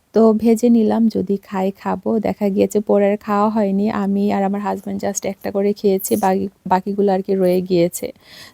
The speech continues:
তো এই কারণে আমি বেশি রান্না করি না, কারণ পরে যদি নষ্ট হয় আমার ভালো লাগে না,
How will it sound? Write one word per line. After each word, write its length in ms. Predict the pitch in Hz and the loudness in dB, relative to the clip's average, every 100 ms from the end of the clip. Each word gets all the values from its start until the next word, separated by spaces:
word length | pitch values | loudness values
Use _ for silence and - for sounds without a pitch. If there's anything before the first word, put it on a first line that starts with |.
| - | 2
তো 80 | 240 | 4
এই 100 | 226 | 4
কারণে 340 | 220 214 233 | 2 2 2
আমি 240 | 240 202 | 0 -2
বেশি 300 | 190 190 - | -2 -2 -2
রান্না 280 | 202 185 185 | -2 -2 -4
করি 240 | 185 190 185 | -2 -2 -2
না, 180 | 190 | -4
কারণ 520 | 214 196 190 190 190 190 | -4 -4 -2 -2 -2 -2
পরে 580 | 214 208 202 202 202 202 | 0 2 2 0 0 0
যদি 240 | 196 208 208 | 0 0 0
নষ্ট 300 | 196 190 214 | 0 -4 -2
হয় 180 | 214 208 | 0 0
আমার 180 | 190 190 | -2 -2
ভালো 260 | 202 196 | -2 0
লাগে 260 | 202 185 185 | 2 0 0
না, 200 | 196 | -2